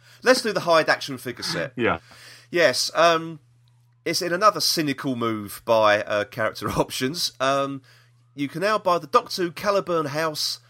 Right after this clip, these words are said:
Speaker 1: Adventure figure and tardis set. Um, uh, Caliburn House basically was the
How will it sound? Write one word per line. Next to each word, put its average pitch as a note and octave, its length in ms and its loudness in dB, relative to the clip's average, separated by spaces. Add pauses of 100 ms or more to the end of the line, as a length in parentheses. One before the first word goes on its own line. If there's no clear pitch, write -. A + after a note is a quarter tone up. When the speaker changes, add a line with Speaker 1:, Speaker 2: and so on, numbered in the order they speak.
(120)
Speaker 1:
Adventure D3+ 500 -4
figure C#3 300 -8
and C3 120 -6
tardis A2 420 -4
set. - 360 -6 (380)
Um, F#2+ 500 -6
uh, F#2 100 -8
Caliburn B2 360 -2
House G2 180 -2
basically G2 360 -4
was G2 140 -10
the G2 240 -12